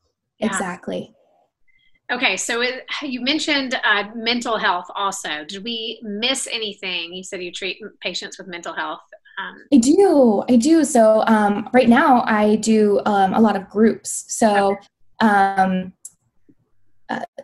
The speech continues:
Speaker 2: anxiety, depression, um, substance use, addictions, dual diagnoses. Um, I, uh, I work,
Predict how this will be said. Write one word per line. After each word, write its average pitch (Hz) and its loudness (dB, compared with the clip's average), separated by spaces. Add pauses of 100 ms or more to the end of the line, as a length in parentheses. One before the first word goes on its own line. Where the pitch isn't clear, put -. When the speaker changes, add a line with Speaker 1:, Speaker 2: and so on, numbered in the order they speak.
Speaker 2:
anxiety, 247 4
depression, 226 4
um, 190 -4
substance 247 0
use, 226 6
addictions, 220 0
dual 254 2
diagnoses. 226 2
Um, 202 -6 (920)
I, 208 2
uh, 196 0
I 202 0 (160)
work, 220 2